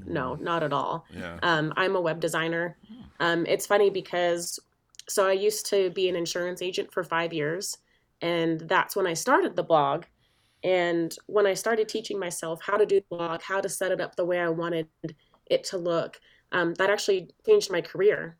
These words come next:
Speaker 1: in, and I became a web designer after about two years of doing the blog. Um, there were a lot of other things that happened in that process,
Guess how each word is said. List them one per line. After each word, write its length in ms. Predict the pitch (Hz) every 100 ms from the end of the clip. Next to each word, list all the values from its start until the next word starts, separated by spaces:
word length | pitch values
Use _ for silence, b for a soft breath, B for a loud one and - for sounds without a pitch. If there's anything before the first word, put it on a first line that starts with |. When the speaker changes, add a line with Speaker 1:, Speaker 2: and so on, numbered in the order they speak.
| -
Speaker 1:
in, 440 | 180 170 165 165 _
and 280 | 165 160 156 - 156 -
I 60 |
became 320 | 156 170 185
a 60 | 180
web 180 | 208 -
designer 340 | 220 214 151
after 200 | 151 -
about 240 | 165 151 -
two 100 | 214
years 300 | 208 202 185
of 100 | 175
doing 240 | 175 170
the 60 | 151
blog. 420 | 170 180 147 - _ B B B
Um, 200 | - 165
there 180 | 147 208
were 60 | 196
a 60 |
lot 180 | 185 208
of 80 | 202
other 160 | 190 170
things 220 | 208 170
that 160 | 139
happened 380 | - 285 - 180
in 120 | 170
that 160 | 156 -
process, 640 | 151 135 - 113 214 -